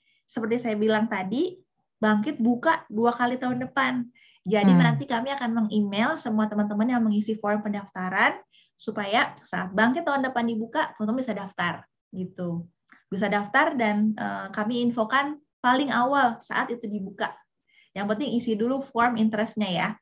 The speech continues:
Speaker 1: Bagaimana kalau semester tujuh atau sembilan? Kalau secara administratif teman-teman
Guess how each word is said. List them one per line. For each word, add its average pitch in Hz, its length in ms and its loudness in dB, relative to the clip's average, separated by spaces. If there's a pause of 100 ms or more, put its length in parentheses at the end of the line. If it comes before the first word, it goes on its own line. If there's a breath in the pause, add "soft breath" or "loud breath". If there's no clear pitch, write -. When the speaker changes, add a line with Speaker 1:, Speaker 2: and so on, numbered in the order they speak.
(600)
Speaker 1:
Bagaimana 233 400 2
kalau 339 160 0
semester 302 240 -2
tujuh 294 400 0
atau - 240 -4
sembilan? 262 560 -2
Kalau 240 240 -4
secara 214 320 -2
administratif 226 640 0
teman-teman 247 560 -4